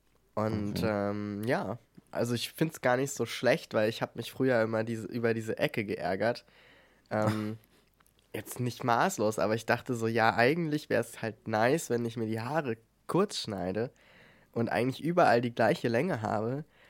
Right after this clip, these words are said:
Speaker 1: dass ich n-, dann nicht auch noch nachschneiden muss, so eine Fake, Fake-Angleichung, <laughs> weißt du, dass es symmetrisch dann ist.
Speaker 2: Ja.
Speaker 1: So hab ich dann auch nie gemacht, so, weil es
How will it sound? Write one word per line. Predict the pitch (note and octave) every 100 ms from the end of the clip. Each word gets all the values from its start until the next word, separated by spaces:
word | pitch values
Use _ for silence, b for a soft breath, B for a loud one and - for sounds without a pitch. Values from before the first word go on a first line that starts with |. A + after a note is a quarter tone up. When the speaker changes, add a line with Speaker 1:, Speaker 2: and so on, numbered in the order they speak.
| b
Speaker 1:
dass | B2+ B2
ich | A#2+
n-, | B2+ - _
dann | B2 A2+ D3+ A#2
nicht | C3+ -
auch | A#2+ C3
noch | B2 -
nachschneiden | A#2+ A2 E3+ G3+ G#2+ - A#2 G#2+ G#2 A2 A2+
muss, | A2+ - -
so | - A#2 A#2+
eine | A#2+ A#2 b b b
Fake, | - - C#3+ C3+ - - - b b b b _ _ -
Fake-Angleichung, | - - D#3 F3+ - G2+ G#2+ G2+ F#2+ G#2 F#2+ G2
<laughs> |
weißt | A#2+ -
du, |
dass | G2+ -
es | A2 -
symmetrisch | A2+ A2+ - - -
dann | E2 F2+
ist. | - F#2+ - _ b b b
Speaker 2:
Ja. | A2+ - A#2
Speaker 1:
So | G#2
hab | B2
ich | B2+
dann | B2
auch | G#2
nie | A#2+ A#2
gemacht, | A2+ A2+ B2+ - -
so, | F2 F#2 D#2
weil | G2+ F2+
es | -